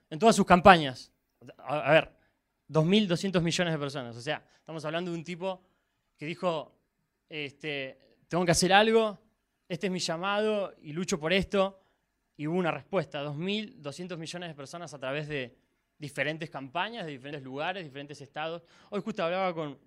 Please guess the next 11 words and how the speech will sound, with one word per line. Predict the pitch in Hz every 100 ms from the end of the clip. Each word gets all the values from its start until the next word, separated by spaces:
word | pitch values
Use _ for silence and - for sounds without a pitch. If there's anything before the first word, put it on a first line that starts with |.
| -
con | - 143
mi |
esposa | 143 180 180
y | 175
me | 147
decía | 135 151 156
que, | 143 123 - _ _ _ _ _
que | - 143
Billy | 160 165
Graham | 170 160 175 165 151
estuvo | - 170 165 143 -